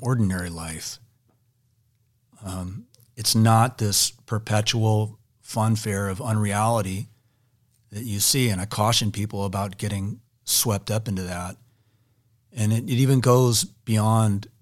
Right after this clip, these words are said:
Instagram. I, we both just read a book. It was called The Four. And it's about Google, Apple,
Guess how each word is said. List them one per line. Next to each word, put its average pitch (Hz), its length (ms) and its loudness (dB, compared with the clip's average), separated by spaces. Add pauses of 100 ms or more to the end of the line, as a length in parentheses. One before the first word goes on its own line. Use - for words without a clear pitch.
(880)
Instagram. 95 800 -4 (200)
I, 113 140 0 (340)
we 127 140 -4
both 120 300 4
just 113 240 0
read 110 160 4
a 104 40 0
book. 98 320 -4
It - 100 -10
was 107 120 -4
called 107 240 -2
The 92 80 -8
Four. 92 460 -8 (920)
And 95 300 -6
it's 92 160 -2
about 95 480 -6
Google, 101 540 -2 (800)
Apple, 101 560 -4